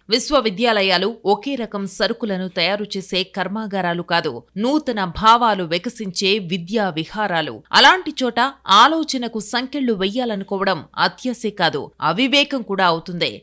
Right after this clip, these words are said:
విశ్వవిద్యాలయాలు కళాశాలల కన్నా భిన్నమైనవి.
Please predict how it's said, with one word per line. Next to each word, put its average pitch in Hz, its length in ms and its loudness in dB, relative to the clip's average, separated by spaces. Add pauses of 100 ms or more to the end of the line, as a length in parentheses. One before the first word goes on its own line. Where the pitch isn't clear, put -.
విశ్వవిద్యాలయాలు 226 1120 2 (120)
కళాశాలల 247 600 6
కన్నా 185 340 0
భిన్నమైనవి. 185 800 -4